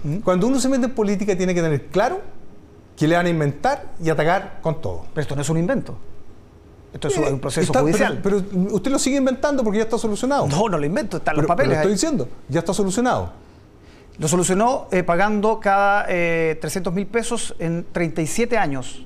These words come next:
Speaker 1: Es finalmente el acuerdo.
Speaker 2: No puedo hablar del tema.
Speaker 1: Sebastián Sichel dijo sobre usted, "No llegó un candidato a presidente, llegó un padre deudor de alimentos". ¿Qué le parece eso?
Speaker 2: Es ignorante.
Speaker 1: ¿Por qué?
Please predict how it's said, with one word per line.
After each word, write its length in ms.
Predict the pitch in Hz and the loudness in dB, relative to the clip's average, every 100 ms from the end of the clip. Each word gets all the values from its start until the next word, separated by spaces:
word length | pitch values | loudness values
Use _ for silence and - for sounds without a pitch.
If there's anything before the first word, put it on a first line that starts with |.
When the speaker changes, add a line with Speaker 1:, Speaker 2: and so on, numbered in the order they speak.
| - | -12
Speaker 1:
Es 100 | 180 | -10
finalmente 380 | - 160 170 175 | -4 -2 -2 -2
el 40 | 160 | -2
acuerdo. 200 | 156 135 | 2 2
Speaker 2:
No 260 | 151 147 | 4 2
puedo 320 | 147 165 165 151 | 2 2 4 2
hablar 280 | 143 147 | 2 2
del 120 | 143 - | -2 -2
tema. 200 | 90 - - - - - - - - - - - - - - - | -6 -8 -12 -16 -18 -20 -20 -20 -20 -20 -20 -20 -20 -20 -20 -2
Speaker 1:
Sebastián 340 | 185 170 220 | 0 2 2
Sichel 280 | 247 220 220 | 2 2 2
dijo 200 | 233 214 | 0 0
sobre 180 | 214 196 | 2 2
usted, 280 | - 233 208 | 2 0 2
"No 100 | 202 | 2
llegó 160 | 196 | 4
un 80 | 226 | 2
candidato 360 | 226 208 220 214 | 2 2 2 0
a 20 | |
presidente, 420 | 190 208 196 165 | 0 0 0 0
llegó 160 | 160 190 | 0 2
un 140 | 185 | 0
padre 400 | - 196 208 214 | 0 2 2 2
deudor 320 | 202 170 180 180 | 0 0 0 0
de 80 | |
alimentos". 400 | 175 156 135 139 | 0 0 -2 -4
¿Qué 80 | 175 | -4
le 60 | 165 | -2
parece 260 | 160 143 | -2 -4
eso? 220 | 127 - 101 - | -6 -8 -12 -6
Speaker 2:
Es 100 | 127 | 0
ignorante. 520 | 139 147 139 95 95 90 - - - | 2 2 2 -2 -6 -10 -12 -16 -12
Speaker 1:
¿Por 100 | - | -10
qué? 160 | - | -8